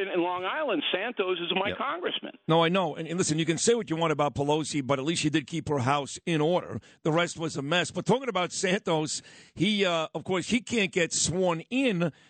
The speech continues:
Speaker 2: until there's a speaker, so he had to remove from his <laughs> website, where he lied again, that he was sworn in two days ago. But what do you think the end is for George Santos?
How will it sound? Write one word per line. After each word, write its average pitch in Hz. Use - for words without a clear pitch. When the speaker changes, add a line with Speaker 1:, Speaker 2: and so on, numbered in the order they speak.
Speaker 2:
until 185
there's 165
a 147
speaker, 190
so 185
he 180
had 180
to 180
remove 175
from 180
his 147
<laughs> -
website, 165
where 170
he 160
lied 196
again, 180
that 160
he 165
was 156
sworn 170
in 220
two 175
days 185
ago. 147
But 156
what 175
do 262
you 311
think 254
the 196
end 190
is 175
for 165
George 156
Santos? -